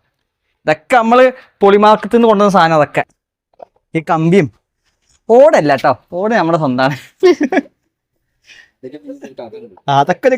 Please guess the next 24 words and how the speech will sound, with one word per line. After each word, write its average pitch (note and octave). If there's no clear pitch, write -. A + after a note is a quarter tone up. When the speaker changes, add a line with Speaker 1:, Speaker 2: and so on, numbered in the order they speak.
Speaker 1:
കഥയാണ് G#3+
എൻ്റെ B3
മോനെ. F#3+
Speaker 2:
എല്ലാത്തിനും C4
ഓരോ C4
കഥയാണ്. G#3
Speaker 1:
എൻ്റെ C#4+
അമ്മേ. G3+
അപ്പൊ D#3
ആ -
സസ്പെൻസ് G#3
എല്ലാരും G#3
വരിക. F#3+
അപ്പൊ C#3+
മൂന്ന് F#3+
കൊമ്പന്മാര്, C4+
അട D#3
എൻ്റെ D3
അമ്മേ. C3+
Speaker 2:
ഒരു C4
Speaker 1:
ആ. -
Speaker 2:
കൊമ്പൻ G3+
മർഗയ. F3
Speaker 1:
അതെന്തോടോ, G#3+